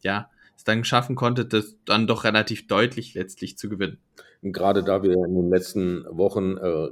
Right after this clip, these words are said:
Speaker 2: keine Punkte, wirklich keine Punkte in der zweiten
Speaker 1: Ja.
Speaker 2: Halbzeit gemacht haben, äh, war das natürlich auch wichtig, einfach auch, äh, ja, für einen selber, für, äh, die Spieler selber, äh, um nochmal sich selber zu beweisen, dass wir's können.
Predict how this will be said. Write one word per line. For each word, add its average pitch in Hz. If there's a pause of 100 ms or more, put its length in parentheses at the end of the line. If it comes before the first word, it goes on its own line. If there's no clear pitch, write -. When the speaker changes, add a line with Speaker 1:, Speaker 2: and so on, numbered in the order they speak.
Speaker 2:
keine 127
Punkte, 82
wirklich 92
keine 107
Punkte 104
in 92
der 85
zweiten 85
Speaker 1:
Ja. 104
Speaker 2:
Halbzeit -
gemacht 92
haben, 90 (360)
äh, 82
war -
das 92
natürlich 92
auch 90
wichtig, 95
einfach 92
auch, 87
äh, 85
ja, 80
für 76
einen 82
selber, 98
für, 87
äh, 85
die 82
Spieler 87
selber, 90 (460)
äh, 98
um 87
nochmal 82
sich 80
selber 85
zu 85
beweisen, 82
dass 78
wir's 76
können. 87